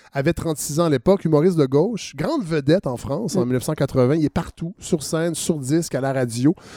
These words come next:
Speaker 1: Euh, entre autres, dans une tribune quotidienne sur Europe un, où il esquinte les politiciens, euh, à chaque jour.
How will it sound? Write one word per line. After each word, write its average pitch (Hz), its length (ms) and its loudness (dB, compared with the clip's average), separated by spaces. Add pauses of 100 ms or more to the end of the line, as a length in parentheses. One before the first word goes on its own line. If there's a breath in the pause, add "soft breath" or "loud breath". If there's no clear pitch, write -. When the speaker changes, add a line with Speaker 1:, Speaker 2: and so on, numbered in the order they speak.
(220 loud breath)
Speaker 1:
Euh, 127 300 6
entre 139 240 0
autres, 240 120 2
dans 156 60 0
une 139 120 -2
tribune 156 300 0
quotidienne 147 520 0
sur 127 320 0
Europe 131 420 2
un, 185 180 2 (100)
où 139 140 6
il 135 140 0
esquinte 156 600 -2
les 120 160 0
politiciens, 139 680 0
euh, 101 400 -4
à - 80 -6
chaque 101 220 -6
jour. 240 300 2